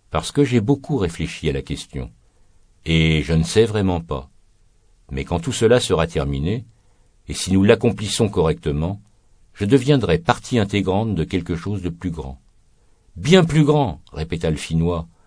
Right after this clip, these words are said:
en examinant autour de lui la matrice. « Mais les parties de moi-même qui sont en moi en ce moment même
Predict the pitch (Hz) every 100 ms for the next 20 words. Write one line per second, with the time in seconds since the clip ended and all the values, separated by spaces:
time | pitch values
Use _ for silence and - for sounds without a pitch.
0 | _ _ _ 82 98 90 110 104 107 120
1 | 107 92 85 87 85 85 82 80 - 76
2 | - - _ _ _ _ - - - -
3 | - 73 87 110 - 123 123 123 135 170
4 | 165 101 - 95 95 92 98 104 92 -
5 | 85 82 87 - 78 78 101